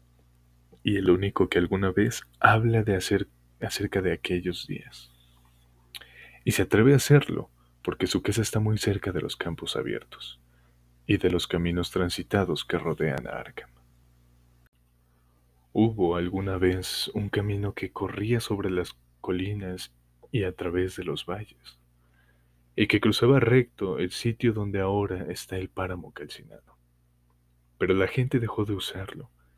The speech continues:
Se abrió uno nuevo que ahora se aleja en curva hacia el sur. Aún pueden hallarse restos del antiguo entre las hierbas donde un salvajismo renace.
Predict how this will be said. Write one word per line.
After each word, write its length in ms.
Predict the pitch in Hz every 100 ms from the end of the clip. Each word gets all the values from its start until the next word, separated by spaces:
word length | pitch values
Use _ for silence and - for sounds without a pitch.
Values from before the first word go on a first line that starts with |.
| _ _ _ _ _
Se 180 | - 92
abrió 240 | 90 95
uno 220 | 117 113
nuevo 420 | 113 110 95 95 -
que 120 | 92
ahora 240 | 85 87
se 120 | -
aleja 480 | 85 85 90 - 87
en 140 | 69 -
curva 460 | - 95 90 -
hacia 200 | - -
el 80 | 71
sur. 240 | - - - _ _ _ _ _ _ _ _ _ _ _ _ _ _ _ _ -
Aún 240 | 110 135
pueden 320 | - 143 139
hallarse 440 | 139 123 117 113 113
restos 460 | 101 92 - 98
del 180 | 92 85
antiguo 640 | 80 - 90 90 87 - _ _ -
entre 340 | 92 - 87
las 240 | 82 -
hierbas 640 | - 95 101 98 76 - - _ _
donde 260 | - 92 92
un 120 | 113
salvajismo 720 | - 123 107 90 - 98 87
renace. 560 | 78 78 - - - -